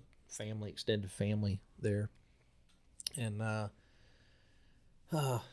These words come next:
it's, uh, you know, I'll be up front and he'll be in the back, and somebody will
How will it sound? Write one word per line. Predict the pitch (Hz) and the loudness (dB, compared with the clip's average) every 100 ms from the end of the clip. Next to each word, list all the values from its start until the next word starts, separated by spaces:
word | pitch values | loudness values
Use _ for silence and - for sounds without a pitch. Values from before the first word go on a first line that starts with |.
| - | -4
it's, | 131 131 - | -2 2 4
uh, | 123 113 107 - - - - - - - - - - _ _ - - - | 8 8 6 0 -20 -20 -20 -20 -20 -20 -20 -20 -20 _ _ -20 -20 -12
you | 113 | -8
know, | 107 98 - _ - - - _ _ - - - - _ _ _ _ _ _ - | -8 -10 -18 _ -20 -20 -20 _ _ -20 -20 -20 -20 _ _ _ _ _ _ -2
I'll | 110 | 4
be | 120 113 | 8 8
up | - | 6
front | - 117 117 - | 2 2 2 0
and | 104 98 95 - - - - - - - - _ _ _ | -6 -8 -8 -12 -20 -20 -20 -20 -20 -20 -20 _ _ _
he'll | 127 | 4
be | 113 117 | 6 4
in | 110 | 4
the | |
back, | 104 107 113 113 - | 4 6 6 4 0
and | 95 95 - _ - - - | -8 -8 -12 _ -16 -8 -6
somebody | 107 101 107 101 | -2 -2 0 -2
will | 104 | -4